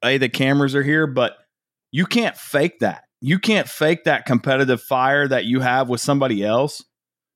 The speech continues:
And, and, and that is a, I mean, you could see it, it is a true, uh, you know, passion daily that you wanna go out and win that. Um, and, and that's something that, you know, I, I thought was impre-, and,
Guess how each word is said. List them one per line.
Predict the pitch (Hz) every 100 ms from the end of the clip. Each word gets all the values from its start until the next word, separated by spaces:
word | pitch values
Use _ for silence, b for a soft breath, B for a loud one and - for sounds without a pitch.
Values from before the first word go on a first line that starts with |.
| _
And, | 123 131 131 131
and, |
and | 135 147 131 131
that | 151 170
is | 156
a, | 135 123 -
I | 127
mean, | 135 131
you | 135 185
could | 180 139
see | - 208 165
it, | 127 156
it | 147 175
is | 170 156
a | 147
true, | 113 - 175 185 165 - b b b _ -
uh, | 123 -
you | 120
know, | 113
passion | - 147 147 160 156 127
daily | 131 143 139 123
that | 110 113
you | 113 135
wanna | 143 139 131
go | 135
out | 127 104
and | 117
win | 127 139 131
that. | 110 90 - _
Um, | 117 117 110 104 101
and, | 107 104
and | 110 110 107 104 _ _ _
that's | - 147 -
something | 170 147 147
that, | 131 123 117 _
you | 127 127
know, | 123 120
I, | 120 117 92
I | -
thought | - 127 87
was | 101 104 - -
impre-, | 110 - -
and, | 151 180